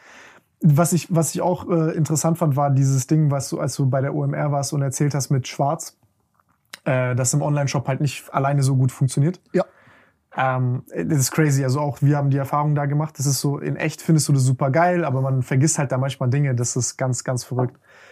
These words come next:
Speaker 1: Also das hat mich, äh, das, das hat mich richtig, richtig erschrocken, als ich es dann gesehen hab. Redest du darüber, wie viel Prozent welche, äh, Artikel bei euch Umsatz machen?
Speaker 2: Ja, ja, du kannst mich alles fragen.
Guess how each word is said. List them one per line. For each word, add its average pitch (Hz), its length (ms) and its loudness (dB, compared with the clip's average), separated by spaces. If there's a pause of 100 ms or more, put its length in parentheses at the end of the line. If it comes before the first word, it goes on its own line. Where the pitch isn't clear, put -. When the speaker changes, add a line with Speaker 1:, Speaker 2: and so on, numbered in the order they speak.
(640)
Speaker 1:
Also 135 180 0
das 135 200 2
hat 151 120 -2
mich, - 480 -4 (140)
äh, 127 340 -2 (460)
das, 156 180 2
das 156 160 0
hat 160 140 -4
mich 139 220 -6
richtig, 143 400 -4
richtig 139 480 -6
erschrocken, 139 560 -6 (280)
als 139 200 -4
ich 131 80 -4
es - 40 -6
dann 135 160 -4
gesehen 131 260 -2
hab. 123 140 -6 (300)
Redest 156 260 0
du 208 40 -2
darüber, 175 400 0
wie 170 80 -2
viel 165 160 -6
Prozent 165 460 -6
welche, 160 300 -6 (320)
äh, 147 220 -8
Artikel 151 400 -4
bei 143 140 -2
euch 147 340 -10
Umsatz 147 440 -4
machen? 156 220 2
Speaker 2:
Ja, 302 120 -2
ja, 190 120 -4
du - 60 -20
kannst 120 200 -4
mich 113 120 -4
alles 135 200 -10
fragen. - 200 -14